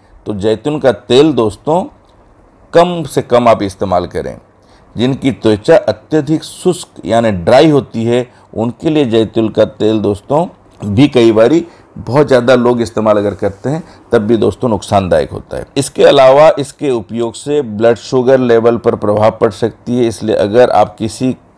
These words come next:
को डायबिटीज़ है तो ऑलिव ऑयल का सेवन के साथ-साथ नियमित रूप से ब्लड शुगर की जांच कराएं।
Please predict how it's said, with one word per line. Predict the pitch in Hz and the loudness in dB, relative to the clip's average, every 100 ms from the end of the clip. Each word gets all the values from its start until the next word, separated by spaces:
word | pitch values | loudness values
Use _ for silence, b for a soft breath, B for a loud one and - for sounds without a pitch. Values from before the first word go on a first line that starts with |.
| _ _ - | _ _ -4
को | 139 113 | -2 -2
डायबिटीज़ | 92 101 104 120 156 156 - | 2 2 2 0 0 0 -2
है | 76 - _ b b b _ | -6 -6 _ b b b _
तो | 120 - | -2 0
ऑलिव | 104 123 156 131 | 2 2 4 4
ऑयल | 117 113 | 4 2
का | 110 | -2
सेवन | 107 107 95 104 98 | -2 -4 -2 -4 -6
के | 101 | -8
साथ-साथ | - 87 95 123 127 104 | -2 -2 0 0 0 -2
नियमित | 104 113 139 143 - | -4 -2 0 0 -2
रूप | 101 90 | -4 -6
से | - 131 | -4 -4
ब्लड | 107 101 | 0 -2
शुगर | - 110 110 107 | 0 0 0 0
की | 117 | -4
जांच | 92 104 107 | -2 0 0
कराएं। | - 117 127 151 | 0 2 2 0